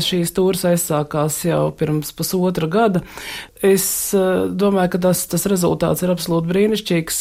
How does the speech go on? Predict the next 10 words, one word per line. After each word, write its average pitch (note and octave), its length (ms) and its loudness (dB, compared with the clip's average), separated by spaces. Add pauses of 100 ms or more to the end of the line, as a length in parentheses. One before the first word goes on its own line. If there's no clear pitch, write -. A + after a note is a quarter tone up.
eh, F3 160 2
un E3+ 160 2
tas D#3+ 220 -4
viss, F3 180 -2
tas D#3 160 -4
darba F3+ 300 2
ieguldījums E3 720 0
ir E3 140 -2 (260)
atmaksājies D#3+ 800 0
pārpārēm. D#3+ 680 -2